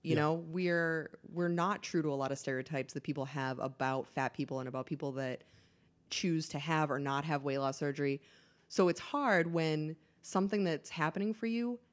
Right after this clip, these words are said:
Speaker 1: happens to align with a part of a
Speaker 2: A
Speaker 1: stereotype.
Speaker 2: stereotype, yeah.
Speaker 1: It sucks 'cause you don't want to be like, "I'm that person that, you know, these mean kids thought I was."
Speaker 2: Yeah, but I, I don't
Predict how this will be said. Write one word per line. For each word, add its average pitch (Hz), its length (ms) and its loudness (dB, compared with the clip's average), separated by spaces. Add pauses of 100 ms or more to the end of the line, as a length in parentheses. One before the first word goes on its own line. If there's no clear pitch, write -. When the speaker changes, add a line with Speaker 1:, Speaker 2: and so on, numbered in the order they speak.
Speaker 1:
happens 170 640 -2
to - 160 -6
align 147 500 -2
with 123 400 -4 (580)
a 151 60 -6
part 160 260 2
of 143 60 -4
a 151 40 0
Speaker 2:
A - 20 -2
Speaker 1:
stereotype. 131 360 0
Speaker 2:
stereotype, 147 520 4
yeah. 143 160 0 (320)
Speaker 1:
It 190 180 0
sucks - 640 0
'cause 202 160 -2
you 226 60 0
don't 262 200 4
want 196 360 2
to 208 60 -2
be 180 160 4
like, 156 360 4
"I'm 214 560 2 (320)
that 208 320 2
person 196 760 2 (480)
that, 170 380 2 (120)
you 175 120 0
know, 170 180 4
these 170 240 0
mean 180 320 2
kids 156 600 2 (120)
thought 214 220 0
I 185 120 2
was." 135 560 -2 (220)
Speaker 2:
Yeah, 214 120 10
but 214 100 10
I, 196 140 6
I 208 40 8
don't 240 220 6